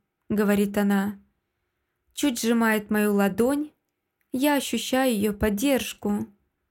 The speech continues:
Встает и покидает палату, бросив быстрый взгляд в сторону Гордея. Я думаю, она прекрасно знает, что не просто так забежал сюда на часок.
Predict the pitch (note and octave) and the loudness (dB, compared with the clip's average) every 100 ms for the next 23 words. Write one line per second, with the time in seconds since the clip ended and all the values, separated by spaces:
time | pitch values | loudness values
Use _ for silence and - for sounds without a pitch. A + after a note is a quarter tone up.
0 | _ - - A3+ G#3 A#3 C4 A#3+ - _ | _ -16 -2 0 2 0 0 -4 -20 _
1 | _ _ _ A3+ G#3 A3 A3 G#3 A3 A3 | _ _ _ -4 0 -2 2 2 2 0
2 | G#3 A#3 B3 B3+ A3 G#3+ G#3 G#3+ - _ | -2 0 2 2 0 -2 -6 -6 -14 _
3 | _ _ _ - B3+ D4+ D4+ C4 G#3 G3+ | _ _ _ -6 0 2 2 0 -2 -2
4 | B3+ - A3 G3+ G3 G#3 B3+ C4 - G#3 | -4 0 0 0 0 0 0 -2 -4 -2
5 | G#3 G3+ G3+ A3+ A#3 B3 A#3+ G#3 G3+ G#3 | 0 0 0 0 0 -2 0 0 -2 -4
6 | - _ _ _ _ _ _ _ _ _ | -12 _ _ _ _ _ _ _ _ _
7 | _ _ C4 D4+ C4+ A3+ C4 A#3+ A#3 A3 | _ _ -2 0 0 -2 -2 0 0 0
8 | A#3 A#3 A3 A#3 B3 B3 G3+ F#3+ G#3+ C4 | -2 -2 -2 0 -2 -2 -4 -2 -2 0
9 | B3+ A#3 - C4 B3+ A#3+ A#3+ B3+ B3+ G#3 | -2 -4 -4 -2 0 -2 -2 -2 -2 -4
10 | G#3 B3 A#3 G3+ G3 F#3+ G#3 G3+ - G3+ | 0 -2 0 -2 -2 -2 -2 -2 -4 -2
11 | G#3 G3+ G3+ B3 - B3+ G#3 G3+ - | 0 -2 -4 -6 -2 -2 -2 -4 -18